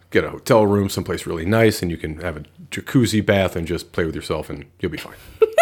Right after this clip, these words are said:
Speaker 1: It'll be all be
Speaker 2: Glass
Speaker 1: good.
Speaker 2: of champagne and my fingers. I
Speaker 1: Yep,
Speaker 2: like it.
Speaker 1: it'll be all good. I'm just, like I said, I'm just looking forward to us, just the two of us and Lola, our dog. Just, again, just kind of reconnecting even deeper, getting to know ourselves and our relationship, and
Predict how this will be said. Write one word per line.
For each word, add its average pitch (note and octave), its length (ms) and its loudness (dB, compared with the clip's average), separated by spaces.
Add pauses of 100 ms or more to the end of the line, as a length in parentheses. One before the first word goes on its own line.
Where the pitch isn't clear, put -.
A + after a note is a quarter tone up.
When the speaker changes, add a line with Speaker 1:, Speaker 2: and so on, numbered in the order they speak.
(480)
Speaker 1:
It'll A#2 120 -2
be A2 60 0
all G2+ 100 -2
be F#3+ 60 -4
Speaker 2:
Glass G3 240 -2
Speaker 1:
good. B3 60 -8
Speaker 2:
of A#3 40 -10
champagne B3+ 680 0
and A3+ 280 0
my C4+ 100 2
fingers. F3+ 600 -4
I F3+ 100 0
Speaker 1:
Yep, F3+ 60 0
Speaker 2:
like D#3+ 280 -2
it. - 140 -4
Speaker 1:
it'll G#2 160 0
be G2 60 0
all G2 120 2
good. D2 260 -6
I'm D3 160 0
just, D3 160 0
like - 100 -2
I B2+ 100 2
said, A2 160 -2
I'm A2+ 80 0
just A#2+ 160 -2
looking A#2+ 220 -2
forward A2 360 4
to G2+ 140 -2
us, G#2 200 -4 (120)
just G#2 180 -6
the - 60 -14
two A2+ 240 2
of F#2+ 100 2
us F#2+ 380 0 (120)
and B2+ 140 2
Lola, F#2+ 400 2 (160)
our F#2+ 60 -4
dog. E2 300 -4 (420)
Just, - 260 -4
again, A#2+ 320 0
just - 220 -6
kind G2+ 160 0
of F2+ 160 -4 (520)
reconnecting A#2+ 680 2
even F#2 240 0
deeper, A#2 340 2
getting G2 220 -2
to F#2 60 -6
know G2 160 2
ourselves F#2 500 0
and E2+ 80 -4
our E2+ 80 -4
relationship, E2 600 -6
and D#2 120 -12